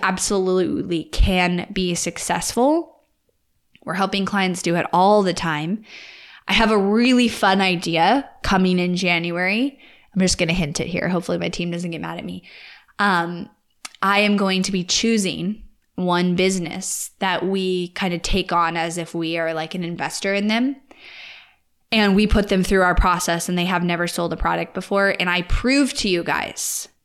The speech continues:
that you can be successful if you follow this process. And I'm gonna get them to their first five K in sales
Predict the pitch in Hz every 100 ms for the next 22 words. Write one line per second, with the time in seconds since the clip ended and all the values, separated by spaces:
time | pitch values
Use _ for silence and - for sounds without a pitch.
0 | _ - 175 196 208 220 196 202 190 175
1 | - 185 - 175 165 185 180 - 170 170
2 | 160 - 165 165 175 - 170 170 175 170
3 | - 175 185 170 165 165 165 - 156 170
4 | - 185 170 165 - 165 170 247 262 -